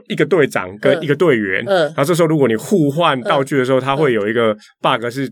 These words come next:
Speaker 1: 一直复制，
Speaker 2: 嗯。
Speaker 1: 所以他们就去复制高价道具。
Speaker 2: 哦，我知道这件事情，我知道这个东西。
Speaker 1: 好，然后一样，如果你要这么短时间达成，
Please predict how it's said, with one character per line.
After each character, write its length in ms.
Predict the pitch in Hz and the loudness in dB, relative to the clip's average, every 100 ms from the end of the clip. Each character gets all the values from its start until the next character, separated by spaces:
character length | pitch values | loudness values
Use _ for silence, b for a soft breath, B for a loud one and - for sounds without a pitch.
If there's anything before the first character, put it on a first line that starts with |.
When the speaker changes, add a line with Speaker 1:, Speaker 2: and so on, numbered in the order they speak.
| _ 190 165 | _ -12 -6
Speaker 1:
一 80 | 170 | -4
直 140 | 135 | -2
复 220 | 135 147 | -2 -2
制， 220 | 110 127 104 | -2 -4 -2
Speaker 2:
嗯。 40 | |
Speaker 1:
所 100 | 147 | 0
以 40 | |
他 80 | 151 | 0
们 80 | 156 | 0
就 60 | 160 | 0
去 40 | |
复 240 | 165 208 151 | -2 -4 -2
制 160 | 151 | -2
高 260 | - 143 143 | 0 0 0
价 220 | 151 123 | 0 0
道 160 | 123 117 | 0 2
具。 60 | |
Speaker 2:
哦， 80 | 269 | 6
我 140 | 214 196 | 6 4
知 100 | 277 | 0
道 140 | 311 | 0
这 80 | 269 | 0
件 160 | 254 | 0
事 140 | 226 220 | 0 -4
情， 160 | 190 | -4
我 100 | 160 | -2
知 80 | 170 | 0
道 100 | 226 | 2
这 100 | 214 | 2
个 80 | 247 | 2
东 220 | 147 196 | 2 2
西。 160 | - 175 | 0 -6
Speaker 1:
好， 40 | 143 | -4
然 60 | |
后 40 | 156 | 2
一 40 | |
样， 240 | 185 147 | 2 2
如 100 | 131 | -2
果 120 | 202 151 | 0 0
你 60 | |
要 100 | 151 | 0
这 120 | 156 | 0
么 120 | 170 123 | 0 0
短 120 | 110 | 0
时 80 | 123 | 0
间 120 | 135 | 0
达 160 | 113 | 0
成， 200 | 113 110 | -4 -6